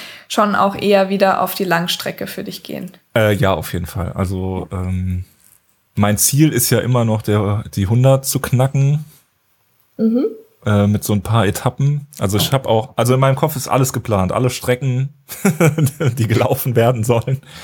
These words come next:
Speaker 2: Äh, alle, äh, äh, ist alles schon in Garmin, äh, drin und,
Speaker 1: Mhm.
Speaker 2: ähm, genau, es fehlt nur der Weg dort,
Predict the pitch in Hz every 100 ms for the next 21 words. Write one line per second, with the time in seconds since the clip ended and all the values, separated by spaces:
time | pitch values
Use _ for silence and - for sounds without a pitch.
0 | - - - - 151 117 117 - 135 131
1 | 131 123 120 113 120 - 104 107 107 113
2 | 110 - - 95 - 127 127 - 123 120
3 | 117 - 117 113 101 143 139 135 135 123
4 | 117 113 113 110 110 123 127 160 185 190
5 | 113 113 120 123 233 226 - 104 107 107
6 | 110 - _ _ _ _ - 98 95 92
7 | - 117 113 113 107 101 95 101 113 -
8 | 87